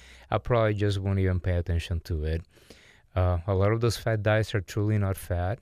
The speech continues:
You know, look at paleo diet, for example. You know, what those people are trying to do is trying to recreate the way that either we evolved to eat or that God created us to eat, you know, depending which side of the aisle you're sitting.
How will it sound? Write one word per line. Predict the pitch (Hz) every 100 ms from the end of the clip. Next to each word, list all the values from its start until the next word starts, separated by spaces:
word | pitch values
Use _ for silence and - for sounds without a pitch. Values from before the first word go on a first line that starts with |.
| -
You | 110
know, | 92 98
look | 98 98 110
at | 101 - -
paleo | 110 101 107
diet, | 107 107 110
for | - 113
example. | 110 - 117 120 165 151
You | 131
know, | 113 101
what | 101 98
those | 107 -
people | 131 123 131
are | 117
trying | - 120 117
to | -
do | 104 131 156 135 _ _ _ _ _ _ - -
is | 101
trying | - 110
to | 101 107
recreate | 98 120 - 127 110 101
the | 98
way | 98 117 120 110
that | 104 98 98
either | 101 101 101 98 98
we | 95 101 98
evolved | 87 92 113 143 -
to | -
eat | 160 156 175 - - - -
or | 107
that | 104 98
God | 98 110 -
created | 107 95 113 120
us | 95 82 -
to | 87
eat, | 85 85 - 98
you | 90
know, | 87
depending | 87 - 95 98 95
which | 95
side | - 95
of | 95
the | 90 90
aisle | 92 90
you're | 85
sitting. | - 123 120 80